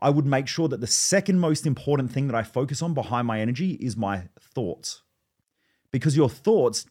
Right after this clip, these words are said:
definitely have an impact on your results. Then we want to think about our emotions and how our emotions impact our results, which is the third step.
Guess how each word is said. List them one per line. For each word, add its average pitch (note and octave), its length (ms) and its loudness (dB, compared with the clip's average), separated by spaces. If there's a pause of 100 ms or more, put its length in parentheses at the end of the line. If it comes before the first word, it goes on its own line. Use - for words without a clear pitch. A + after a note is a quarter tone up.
definitely C#3 400 2
have G#2 140 0
an G2 80 0
impact F#2 320 -6
on G2 80 -2
your F2+ 100 -2
results. - 480 -10 (1300)
Then E3+ 160 8
we A#3 100 4
want G#3 180 2
to - 40 -4
think D#3+ 200 0
about A#2+ 240 4
our G2 240 4
emotions F#2 680 2
and G#2 140 -6
how A2+ 240 0
our G2+ 200 0
emotions F#2+ 560 -2
impact G2 440 -6
our F2 100 0
results, F2 400 -6
which G#2+ 160 -8
is E2+ 120 -10
the A2+ 100 -2
third C3 360 0
step. - 360 -6